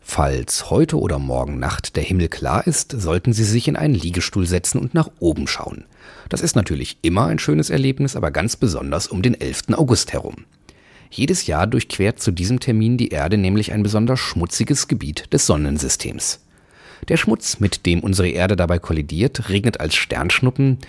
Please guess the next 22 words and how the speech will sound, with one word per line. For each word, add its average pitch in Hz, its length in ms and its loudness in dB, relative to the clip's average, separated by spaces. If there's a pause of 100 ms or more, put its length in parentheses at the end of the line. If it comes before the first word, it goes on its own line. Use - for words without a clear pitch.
(240)
wissenschaftlich 160 540 2
korrekter - 400 2
als - 200 -2
Meteore, 87 720 0
auf - 240 0
uns 123 200 0
hinab. - 420 0 (580)
Die - 60 2
Meteore, 87 480 2
die - 120 0
aus 69 100 -4
dem - 140 -8
Schmutzgebiet 131 640 -2
kommen, 175 260 2
heißen 160 240 2
Perseiden, 101 800 -2
da 60 140 -2
sie 85 140 -6
aus - 100 -6
dem - 120 2
Sternbild 78 600 -2
Perseus - 680 -2